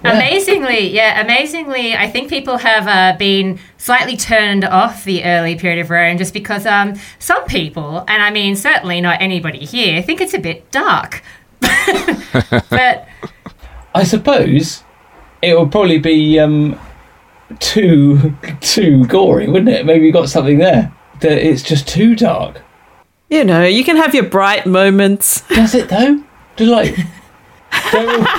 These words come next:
Speaker 2: Netflix,
Speaker 1: it's so
Speaker 2: don't listen to Ali. Don't listen to Ali.
Speaker 1: <laughs>
Speaker 2: Contact us.
Speaker 3: I mean,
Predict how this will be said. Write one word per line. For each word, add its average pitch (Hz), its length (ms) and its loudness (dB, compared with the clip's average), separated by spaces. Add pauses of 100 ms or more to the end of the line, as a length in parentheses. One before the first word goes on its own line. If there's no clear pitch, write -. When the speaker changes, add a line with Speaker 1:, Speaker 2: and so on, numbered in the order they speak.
(140)
Speaker 2:
Netflix, 277 280 2
Speaker 1:
it's 277 80 0
so 392 60 2
Speaker 2:
don't 269 160 0
listen 269 260 0
to 247 200 0
Ali. 208 380 0 (180)
Don't 277 160 0
listen 285 220 0
to 226 180 0
Ali. 226 80 -2
Speaker 1:
<laughs> 220 520 -2
Speaker 2:
Contact 277 840 -2 (240)
us. - 380 -8 (200)
Speaker 3:
I 339 60 2
mean, 359 400 0